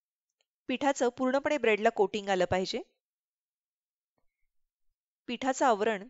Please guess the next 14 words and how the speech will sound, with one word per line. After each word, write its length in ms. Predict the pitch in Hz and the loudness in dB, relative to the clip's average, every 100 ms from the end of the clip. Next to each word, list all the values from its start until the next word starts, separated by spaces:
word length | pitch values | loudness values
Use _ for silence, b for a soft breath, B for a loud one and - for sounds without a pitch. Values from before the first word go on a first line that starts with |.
| _ | _
खूप 220 | - 269 | -12 -6
जाडही 380 | 247 202 190 226 | 4 6 6 0
नको. 340 | 208 - 190 370 _ _ _ _ _ _ _ _ _ | -6 -6 -8 -8 _ _ _ _ _ _ _ _ _
ते 80 | 233 | 0
जर 160 | 233 240 | 2 0
का 120 | - | 2
व्यवस्थित 400 | 254 220 - 294 247 | 2 2 -2 -4 0
तळलं 260 | 208 208 | 2 2
नाही 380 | 220 240 180 294 _ _ - | 0 -8 -12 -16 _ _ 2
तर 60 | |
आतून 260 | 220 202 247 | 2 2 -2
कच्चं 320 | 233 - 214 | -4 -2 0
राहू 200 | 208 196 | 0 0
शकतं. 380 | - 170 - | -4 -6 -8